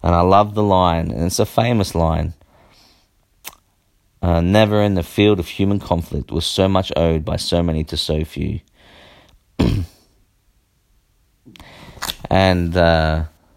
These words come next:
the reality is, so few can save the many, and the many can save the few. I don't know where you sit.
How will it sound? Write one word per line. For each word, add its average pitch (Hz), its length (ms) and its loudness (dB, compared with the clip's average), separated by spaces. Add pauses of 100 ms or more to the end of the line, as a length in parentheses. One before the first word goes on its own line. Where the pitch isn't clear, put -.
(280)
the 87 140 0
reality 104 380 4
is, 107 240 0
so 104 200 0
few 101 420 -2
can 92 460 0
save 90 640 -2
the 87 60 -4
many, 92 380 -2 (1200)
and 90 160 0
the 87 60 2
many 92 440 0 (380)
can 85 180 -4
save 85 400 0
the 87 100 -6
few. 76 400 -6 (720)
I 87 100 2
don't 104 120 4
know 104 140 4
where 101 120 4
you 98 140 2
sit. - 480 -4